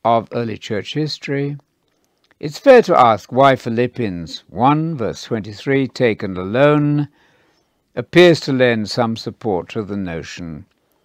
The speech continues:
of an immediate presence with Christ. The problem is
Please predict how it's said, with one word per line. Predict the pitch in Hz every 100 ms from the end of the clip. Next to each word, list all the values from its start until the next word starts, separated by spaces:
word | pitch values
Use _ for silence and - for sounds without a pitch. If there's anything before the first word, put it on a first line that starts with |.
| _ _ _ 110
of | 117
an | 135
immediate | 131 113 98 85 101 -
presence | 117 101 92 -
with | 90 -
Christ. | 139 123 92 - - _ _ _
The | _
problem | 117 139 143 147
is | 156